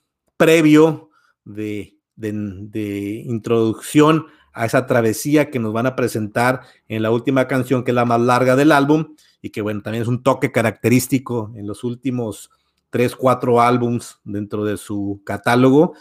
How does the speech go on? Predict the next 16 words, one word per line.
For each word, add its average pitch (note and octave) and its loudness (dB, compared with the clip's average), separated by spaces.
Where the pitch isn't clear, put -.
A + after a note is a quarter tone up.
siempre B2 2
presentar, A#2+ 0
sobre A2+ 0
todo D3+ 4
al E3 4
final C3+ 0
del C3 2
disco, D3+ 0
una C3 0
canción C3 -2
más B2+ 0
experimental, B2 -2
más A#2+ -2
fuerte, B2+ -2
más, A#2+ -6
mm, G#2 -10